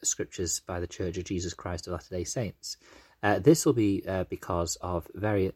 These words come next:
a, a number of incorrect, uh, tra-, kind of transcriptions made in early church history. Uh, and that's all explained in the, uh, historical context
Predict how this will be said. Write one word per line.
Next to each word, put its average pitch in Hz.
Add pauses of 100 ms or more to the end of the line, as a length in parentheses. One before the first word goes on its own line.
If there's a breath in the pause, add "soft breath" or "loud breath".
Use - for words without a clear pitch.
(220)
a, 98 (100)
a 110
number 113
of 104
incorrect, 104
uh, 92
tra-, - (600 loud breath)
kind 95
of 87
transcriptions -
made 87
in 85
early 90
church 87
history. - (460 soft breath)
Uh, 107
and 95
that's -
all 110
explained 90
in 95
the, 92
uh, 95
historical 95
context -